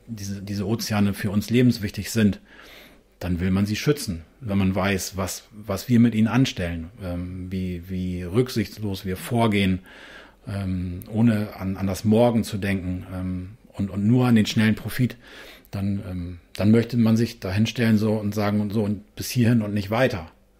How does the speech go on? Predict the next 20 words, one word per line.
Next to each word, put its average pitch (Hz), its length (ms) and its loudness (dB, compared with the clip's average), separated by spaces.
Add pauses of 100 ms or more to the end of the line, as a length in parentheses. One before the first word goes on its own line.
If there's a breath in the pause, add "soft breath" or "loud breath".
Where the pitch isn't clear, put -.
(180)
Natürlich 110 320 0
funktioniert 120 440 4
das 123 140 -4
so 113 100 2
nicht, 170 260 4 (260)
das 101 220 -2
ist 123 120 -4
leider 120 260 4
so, 151 240 2 (500 loud breath)
ähm, 127 320 4
aber 117 160 2
dann 127 80 6
muss 139 140 4
man 131 80 4
halt 127 120 2
andere 127 220 4
Wege 107 220 4
finden, 110 500 0
um 104 220 2
dort, 98 400 -6